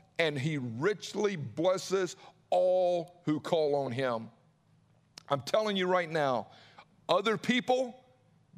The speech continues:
don't determine my value, and other people don't determine your value. God determines your value.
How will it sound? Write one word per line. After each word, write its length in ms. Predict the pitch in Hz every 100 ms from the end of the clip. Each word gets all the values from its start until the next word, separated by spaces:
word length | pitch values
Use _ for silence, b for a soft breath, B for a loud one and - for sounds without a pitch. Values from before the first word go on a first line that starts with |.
| -
don't 300 | 110 180 208
determine 440 | - 180 175 190 180
my 160 | 175
value, 680 | 156 170 165 165 156 165 160 -
and 140 | 127
other 260 | 135 165 175
people 560 | - 190 - 175 165 B B _ 110
don't 280 | 107 165 -
determine 460 | 170 147 170 151 131
your 140 | 143
value. 640 | 120 113 107 107 107 101 104 _ _ _ _ - 101
God 560 | 110 175 185 185 175 165 - -
determines 920 | 143 - - 190 160 123 120 110 - _ -
your 140 | 127
value. 600 | 120 143 139 120 117 110